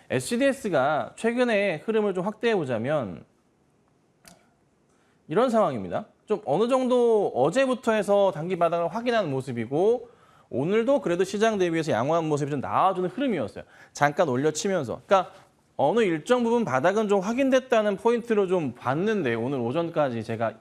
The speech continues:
오기 전까지 열 시 정도까지 봤는데 이게 완전 이렇게 시장이 갑자기 훅 가버리니까 버틸 수가 없네요.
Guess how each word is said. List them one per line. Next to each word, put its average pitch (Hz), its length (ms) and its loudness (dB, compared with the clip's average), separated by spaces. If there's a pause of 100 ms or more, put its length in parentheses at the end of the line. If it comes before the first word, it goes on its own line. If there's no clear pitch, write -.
(100)
오기 147 220 -2
전까지 123 500 -2
열 110 140 -2
시 - 180 -12
정도까지 165 360 -4
봤는데 104 680 -4 (1040)
이게 247 160 4
완전 185 380 4
이렇게 185 320 0
시장이 240 540 0
갑자기 214 400 -4
훅 277 240 -4
가버리니까 202 840 0 (800)
버틸 175 260 4
수가 190 220 -2
없네요. 95 380 -6